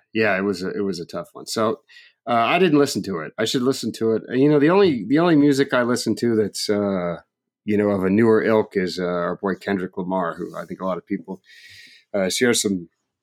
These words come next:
I think he shares, uh, some similar styles with, uh, J. Cole. So anyway,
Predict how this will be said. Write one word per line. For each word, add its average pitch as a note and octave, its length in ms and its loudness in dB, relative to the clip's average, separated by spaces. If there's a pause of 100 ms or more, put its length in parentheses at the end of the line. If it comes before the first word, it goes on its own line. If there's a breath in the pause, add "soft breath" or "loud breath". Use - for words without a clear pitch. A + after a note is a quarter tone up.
(560)
I - 20 -20
think D3 220 2
he G#2+ 80 2
shares, G2 420 0
uh, F#2 140 -2
some F2+ 180 -6
similar F#2+ 340 -2
styles F#2 520 -2
with, F2 280 -6
uh, E2 200 -6
J. E2+ 240 -4
Cole. D#2 340 -10
So - 380 -10 (340)
anyway, F#2+ 440 0